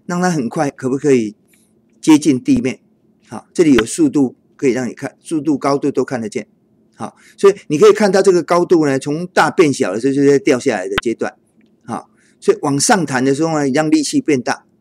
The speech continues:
对，就变小的时候让力气变小，啊，快到的时候记得赶快把它变大，这样它就会弹不太上，就被拉下来嘛。好，就是上去的时候力气变大，好，然后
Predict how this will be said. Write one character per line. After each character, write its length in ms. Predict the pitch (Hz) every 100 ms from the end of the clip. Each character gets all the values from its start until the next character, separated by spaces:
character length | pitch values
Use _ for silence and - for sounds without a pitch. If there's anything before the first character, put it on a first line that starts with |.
| _ -
对， 220 | 131 110 _ _
就 120 | - 202
变 220 | 240 196
小 180 | 147 117
的 80 |
时 80 | 135
候 120 | 156
让 180 | 156 156
力 100 | 151
气 140 | 143 147
变 180 | 147
小， 140 | 131 - - _ _ _
啊， 80 | -
快 140 | 254
到 140 | 233 202
的 100 | 170
时 80 | 185
候 60 |
记 160 | 180 175
得 120 | 143
赶 120 | 117
快 80 | 135
把 160 | 127 113
它 60 |
变 140 | 143 120
大， 240 | 120 - _ _ _ _ _
这 100 | 170
样 100 | 156
它 160 | 147
就 120 | 147 147
会 100 | 139
弹 340 | - 135 127
不 100 | 131
太 240 | 127 127 -
上， 200 | - 117
就 120 | 123
被 140 | 127 139
拉 160 | 120
下 180 | 117 117
来 100 | 87
嘛。 80 | - _ _ _ _ _
好， 220 | - 104 _ _ _
就 120 | 165
是 200 | 160 160 _ _
上 300 | - - 196
去 120 | 170 180
的 80 |
时 80 | 139
候 140 | 156 151
力 140 | 147
气 100 | 143 135
变 200 | 127 110
大， 160 | 104 _ _ _ _ _
好， 260 | - 110 - _ _ _ _ _ -
然 120 | 143
后 280 | 160 147